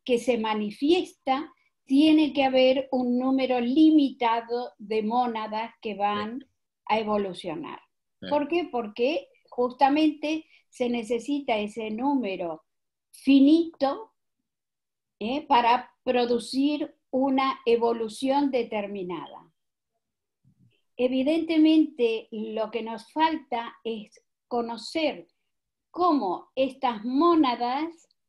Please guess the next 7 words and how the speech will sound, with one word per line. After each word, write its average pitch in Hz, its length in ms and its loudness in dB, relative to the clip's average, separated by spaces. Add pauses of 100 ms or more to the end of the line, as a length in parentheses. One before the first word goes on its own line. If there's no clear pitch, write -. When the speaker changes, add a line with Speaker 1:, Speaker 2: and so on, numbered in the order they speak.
(380)
Speaker 1:
que, 196 460 -8 (140)
mm, 202 220 -12 (100)
salen 233 720 0
de 196 280 -10
esta 214 260 -8
esencia 208 680 -8
una 294 460 -4